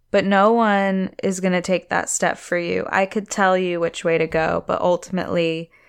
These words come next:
you need to fall down so that you can get back up. In five, ten years from now, you're gonna be telling someone how you fell down and how you got back up. So that's what this episode was about.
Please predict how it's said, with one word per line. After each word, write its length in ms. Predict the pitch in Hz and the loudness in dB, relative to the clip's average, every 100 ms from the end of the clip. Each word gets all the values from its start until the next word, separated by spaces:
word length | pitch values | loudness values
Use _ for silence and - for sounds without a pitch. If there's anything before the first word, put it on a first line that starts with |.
| _ _ _ _ - | _ _ _ _ -8
you 240 | 196 208 | 0 4
need 140 | 214 202 | 4 4
to 80 | 196 | 2
fall 300 | - 175 170 | 2 2 2
down 500 | 156 160 156 160 160 | 0 -2 -2 -4 -6
so 240 | - - 170 | -4 0 2
that 160 | 156 | 2
you 140 | 170 160 | -2 -4
can 180 | 170 | -4
get 200 | 160 - | -2 -2
back 260 | - - - | -4 -6 -4
up. 400 | 101 - _ - _ _ _ _ _ _ _ - - _ _ - | -4 -4 _ -20 _ _ _ _ _ _ _ -20 -20 _ _ -4
In 180 | 175 170 | -2 -2
five, 480 | - 185 185 185 | 2 6 6 4
ten 220 | 185 196 185 | 0 -4 0
years 280 | 180 185 | 0 -2
from 180 | - 208 | -2 0
now, 460 | 202 208 208 208 240 - | 2 4 4 2 -4 -12
you're 340 | 185 190 196 | -2 2 2
gonna 200 | 202 196 | 2 0
be 140 | 185 | -2
telling 360 | 175 175 165 170 | -2 -2 -2 -4
someone 640 | - 165 160 165 165 165 - _ _ | -6 -4 -4 -4 -4 -6 -10 _ _
how 220 | 185 175 | 0 2
you 220 | 175 180 | 0 -4
fell 300 | - 170 175 | -2 0 0
down 440 | 165 160 160 165 - | -2 -4 -4 -6 -4
and 160 | 160 | -4
how 520 | 156 165 165 165 170 _ _ _ _ _ _ | -2 0 0 0 -4 _ _ _ _ _ _
you 200 | - 170 | -8 -6
got 280 | 175 - - | -2 -4 -4
back 240 | - - | -10 -8
up. 300 | - - _ - _ _ _ _ - _ _ _ _ | -10 -12 _ -20 _ _ _ _ -20 _ _ _ _
So 180 | - 220 | -4 2
that's 220 | 208 208 | 4 4
what 140 | 240 196 | 0 2
this 200 | 226 - | 2 2
episode 500 | 185 196 190 208 202 | 0 0 -2 0 0
was 160 | 208 | 0
about. 480 | 247 202 190 220 - | 0 0 2 0 -4